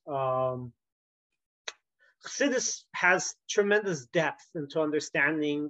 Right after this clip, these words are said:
the spiritual, right? Who is God, right? The divine attributes, the, the Kabbalistic, or you could almost call the,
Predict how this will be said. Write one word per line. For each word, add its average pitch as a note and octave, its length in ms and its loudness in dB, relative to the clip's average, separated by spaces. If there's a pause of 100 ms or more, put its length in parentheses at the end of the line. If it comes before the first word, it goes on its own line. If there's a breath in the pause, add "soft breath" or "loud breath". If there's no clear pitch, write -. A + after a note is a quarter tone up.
the D3+ 60 -4
spiritual, - 720 0 (640)
right? F#3+ 200 2 (100)
Who A3 240 4
is D#3+ 240 4
God, C#3+ 400 0 (440)
right? F3+ 260 4 (180)
The E3 320 -4
divine F3 420 0
attributes, D#3 1000 -4
the, D3+ 260 2 (140)
the D3 400 -4 (120)
Kabbalistic, D#3+ 840 -2
or C#3+ 460 0
you D#3 200 -8
could D#3+ 140 -2
almost D#3+ 260 -4
call D#3+ 240 2
the, D3+ 180 0